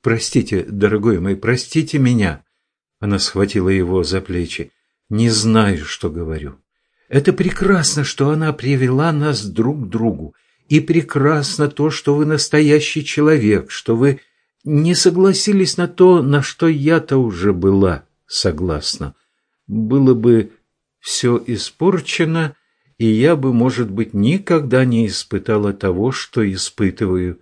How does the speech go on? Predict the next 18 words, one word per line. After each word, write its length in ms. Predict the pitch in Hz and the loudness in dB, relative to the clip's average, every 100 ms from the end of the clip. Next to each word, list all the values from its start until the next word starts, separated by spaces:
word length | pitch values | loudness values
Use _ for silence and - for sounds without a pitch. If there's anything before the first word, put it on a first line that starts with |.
| _ | _
сейчас». 840 | - - 85 - 71 71 - - _ _ _ _ _ _ _ _ _ _ _ _ _ _ _ _ _ _ _ _ _ _ _ _ _ _ | -10 -6 -6 -6 -8 -8 -10 -12 _ _ _ _ _ _ _ _ _ _ _ _ _ _ _ _ _ _ _ _ _ _ _ _ _ _
Был 260 | 92 147 196 | -4 0 2
двенадцатый 680 | 165 131 135 - - 135 110 | 2 4 4 2 -2 -4 -2
час. 600 | - 113 113 - - _ _ _ _ | 0 0 0 -4 -8 _ _ _ _
В 80 | _ | _
такое 380 | - - 120 110 | -4 0 2 4
время 640 | 98 113 117 110 107 90 - | 4 2 2 0 -2 -4 -8
в 160 | 107 92 | -8 -2
дома, 340 | 101 113 110 | 0 2 0
где 220 | 85 98 | -2 -4
тебя 280 | 98 98 101 | -4 -2 0
не 100 | 98 | 0
считают 560 | 92 - 98 104 98 92 | -4 -6 -4 -2 -2 -2
старым 540 | - - 101 98 98 | -6 -2 0 0 0
другом, 340 | 95 95 92 95 | -2 -2 -2 -2
обычно 560 | 92 95 - - 113 | -2 -4 -6 -6 -4
не 120 | 92 95 | -4 -4
ходят, 520 | - 135 143 143 | 0 0 0 -8